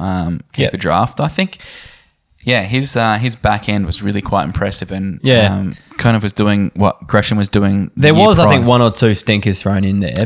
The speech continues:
Speaker 2: but,
Speaker 1: Oh,
Speaker 2: uh, yeah, some big scores there
Speaker 1: from,
Speaker 2: in
Speaker 1: from his
Speaker 2: between.
Speaker 1: scores last year, he's, he's prone to that
Speaker 2: Yeah,
Speaker 1: really low
Speaker 2: yeah.
Speaker 1: score.
Speaker 2: Yeah,
Speaker 1: But
Speaker 2: it's,
Speaker 1: that's
Speaker 2: it's a small forward thing.
Speaker 1: He's just a small, uh, small bloke in general, and
Speaker 2: Yeah.
Speaker 1: it really depends on where they see him going forward.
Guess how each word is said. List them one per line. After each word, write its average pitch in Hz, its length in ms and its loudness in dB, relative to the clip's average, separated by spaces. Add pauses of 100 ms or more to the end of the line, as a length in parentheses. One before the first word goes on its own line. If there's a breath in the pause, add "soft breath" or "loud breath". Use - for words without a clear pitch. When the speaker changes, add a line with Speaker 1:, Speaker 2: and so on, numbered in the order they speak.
Speaker 2:
but, 98 120 2
Speaker 1:
Oh, 120 80 4
Speaker 2:
uh, 101 280 2
yeah, 104 180 0
some 104 200 -2
big 107 120 0
scores 101 360 -2
there 98 100 0
Speaker 1:
from, 113 240 2
Speaker 2:
in 107 80 2
Speaker 1:
from 113 80 2
his 127 200 4
Speaker 2:
between. 98 80 2
Speaker 1:
scores 110 280 0
last 98 340 0
year, 95 160 0
he's, 98 280 0
he's 98 200 -2
prone 104 340 0
to 98 100 -4
that 92 240 -2
Speaker 2:
Yeah, 110 180 2
Speaker 1:
really 98 140 2
low 98 60 4
Speaker 2:
yeah. 98 60 4
Speaker 1:
score. 120 380 0
Speaker 2:
Yeah, 240 200 -6
Speaker 1:
But 107 180 4
Speaker 2:
it's, - 100 -2
Speaker 1:
that's 127 200 2
Speaker 2:
it's 143 100 2
a 135 40 2
small 143 200 4
forward 98 280 0
thing. 98 160 -2
Speaker 1:
He's 120 220 0
just - 220 -2
a - 20 2
small, 98 380 0
uh, 98 200 -4
small 98 360 -2
bloke 90 340 -6
in 92 60 -4
general, 95 280 0
and 98 140 -2
Speaker 2:
Yeah. 104 280 2
Speaker 1:
it 120 80 2
really 143 200 2
depends 110 320 0
on 101 160 0
where 101 160 -2
they 101 240 -2
see 98 240 0
him 98 80 -2
going 98 220 0
forward. 120 300 -2